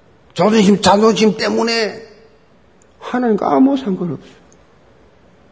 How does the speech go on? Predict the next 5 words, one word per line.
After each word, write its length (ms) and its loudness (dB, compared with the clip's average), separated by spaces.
아나니아와 500 2
삽비라. 520 -6
헐, 80 2
바나바가 560 0
막 240 -6